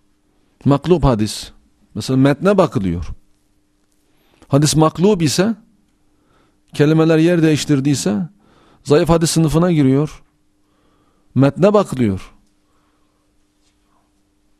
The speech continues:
Yani yalnızca raviye değil, manaya bakılıyor.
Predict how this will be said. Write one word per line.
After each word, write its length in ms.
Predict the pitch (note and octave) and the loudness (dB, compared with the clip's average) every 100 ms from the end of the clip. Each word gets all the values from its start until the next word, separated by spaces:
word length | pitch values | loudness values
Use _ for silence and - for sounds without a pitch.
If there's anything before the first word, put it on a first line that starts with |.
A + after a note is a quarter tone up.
| - | -2
Yani 160 | A#2+ | 0
yalnızca 420 | A#2 C#3+ D3 D3 C#3 | 2 2 2 2 2
raviye 380 | C#3+ C#3+ D#3+ | 2 2 2
değil, 200 | E3+ G3+ E3 - _ _ _ _ _ _ _ _ _ _ _ _ | 2 2 -2 -10 _ _ _ _ _ _ _ _ _ _ _ _
manaya 560 | - B2 C#3 D#3 F3+ A3 | 0 2 2 2 2 2
bakılıyor. 640 | F#3+ - A#2+ F#2 F#2 - | 0 -2 -4 -4 -8 -18